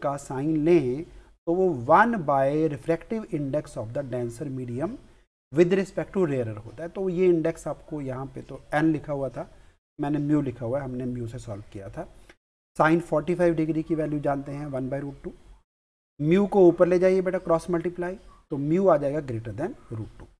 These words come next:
यही पूछा था कि रिफ्रैक्टिव इंडेक्स एन जो है इस प्रिज्म का, उस पे क्या कंडीशन होना चाहिए। तो म्यू जो है यानी कि इसका इंडेक्स एन, वो रूट टू से बड़ा होना चाहिए।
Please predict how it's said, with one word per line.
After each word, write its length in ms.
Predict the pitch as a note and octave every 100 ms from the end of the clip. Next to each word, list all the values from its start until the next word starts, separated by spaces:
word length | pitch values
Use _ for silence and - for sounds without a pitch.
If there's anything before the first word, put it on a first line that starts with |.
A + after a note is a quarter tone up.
| _
यही 120 | D3+ F3+
पूछा 300 | D3+ - C3+
था 160 | E3+ - - - _ _ _
कि 80 | D#3+
रिफ्रैक्टिव 540 | D#3 D3+ E3+ E3+ A3+ G#3
इंडेक्स 520 | F3 E3 F3 G#3 - -
एन 220 | F#3 A3 A3
जो 180 | G3
है 440 | F3 C#3 A#2+ A#2 A#2
इस 200 | D#3+ D3+ -
प्रिज्म 840 | C#3+ C3+ B2 B2+ - D#3+ D3 A#2
का, 400 | A#2 A#2 D3+ G#3+ - - _ -
उस 140 | G3+
पे 120 | -
क्या 220 | A3+ A3 G#3+
कंडीशन 500 | F#3 D3+ C3+ A#2+ A#2+
होना 220 | A#2 A#2
चाहिए। 360 | C3+ C#3+ E3
तो 360 | F3+ F3 E3+ - D3+
म्यू 400 | D3 E3+ A#3+ C4
जो 180 | G#3 E3+
है 280 | C3+ B2+
यानी 280 | B2+ B2 B2
कि 120 | B2
इसका 220 | B2 - C3
इंडेक्स 460 | B2 B2+ C3+ - -
एन, 300 | D#3+ A#2+ E4+ - - _ _ _
वो 380 | B2+ C3+ D#3+ D#3+
रूट 280 | D#3 D3 C#3
टू 120 | B2+
से 320 | A2 D#3 C4+ -
बड़ा 200 | A#2+ A2+
होना 260 | A2+ F#2 C3
चाहिए। 400 | - G2+ F#2